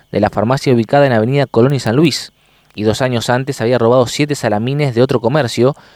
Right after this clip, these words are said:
y un costoso vino Luigi Bosca de un local ubicado en la reconocida Paseo Aldrey. Su gusto refinado por las bebidas, así como su inclinación a lo ilegal y cierta torpeza para actuar,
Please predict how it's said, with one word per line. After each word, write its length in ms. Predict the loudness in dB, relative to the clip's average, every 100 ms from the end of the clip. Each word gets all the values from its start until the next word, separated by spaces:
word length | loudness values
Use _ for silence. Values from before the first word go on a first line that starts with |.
| _ _
y 100 | -2
un 100 | 0
costoso 400 | 0 0 0 0
vino 200 | 2 2
Luigi 380 | 2 0 -2
Bosca 460 | 2 2 2 -2 2
de 80 | 2
un 100 | 4
local 300 | 0 2 2
ubicado 380 | 2 0 0 0
en 80 |
la 40 | 0
reconocida 600 | -2 -2 -4 -4 -2 -2
Paseo 480 | -2 -8 0 2 4
Aldrey. 440 | 2 -4 -8 -18 _
Su 160 | -4 2
gusto 240 | 2 2
refinado 420 | 0 -2 0 0 2
por 140 | 0
las 100 | 0
bebidas, 480 | 2 2 2 2 -2
así 200 | -8 -4
como 160 | -2 -2
su 140 | -2
inclinación 480 | -6 -6 -4 -4 -4
a 80 | 0
lo 100 | 0
ilegal 420 | 2 2 2 0
y 60 | -2
cierta 320 | -4 -2 0
torpeza 500 | 0 0 -2 0 0
para 140 | 0
actuar, 400 | 0 2 2 0